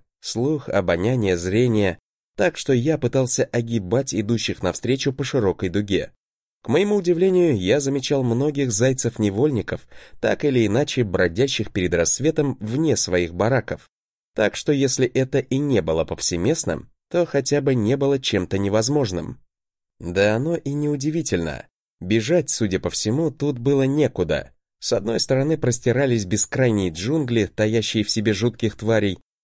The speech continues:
Все мое естество, то, что принадлежало Дексу, опасливо косилось в ту сторону. А с другой — город, где вряд ли так легко можно было пройти незамеченным. Да и я понимал, там со мной церемониться не станут,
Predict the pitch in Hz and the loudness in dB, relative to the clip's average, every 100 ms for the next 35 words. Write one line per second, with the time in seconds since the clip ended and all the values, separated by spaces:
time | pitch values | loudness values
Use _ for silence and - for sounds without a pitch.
0 | _ - 185 170 143 135 117 - 117 - | _ -4 0 2 2 2 0 -2 -2 -2
1 | 151 151 101 92 - 90 95 95 90 92 | 2 2 2 0 -2 -4 0 0 0 -2
2 | 90 85 80 85 151 - 92 - - _ | 0 0 0 0 0 0 -2 -4 -8 _
3 | - 127 - 143 - 151 147 - 135 - | -4 -4 -2 -2 0 0 0 -2 -2 0
4 | 92 82 - 127 120 - 120 87 78 - | 0 -2 -4 -4 -2 0 2 2 -2 -8
5 | - _ _ - 104 92 104 98 147 175 | -16 _ _ 0 0 2 0 0 0 0
6 | 104 _ _ - 107 180 175 101 85 85 | -2 _ _ -12 -2 2 4 4 0 -4
7 | 82 107 95 131 156 123 117 - 127 95 | 0 0 2 -2 -2 -2 -2 0 0 0
8 | 92 - - 151 98 117 127 117 113 113 | -4 -4 0 0 2 0 0 0 2 0
9 | 110 110 104 104 92 85 98 110 92 80 | 0 0 0 -2 -2 0 0 0 -2 -4
10 | 71 - _ _ _ _ _ 87 107 147 | -8 -12 _ _ _ _ _ -2 -2 0
11 | 156 156 156 156 170 160 87 - - 139 | 0 2 2 2 2 2 -2 -8 -4 0
12 | 160 143 131 127 139 131 123 123 139 135 | 0 0 0 2 0 0 2 2 2 0
13 | 127 123 120 113 - 139 95 - | 0 2 2 2 0 2 0 -4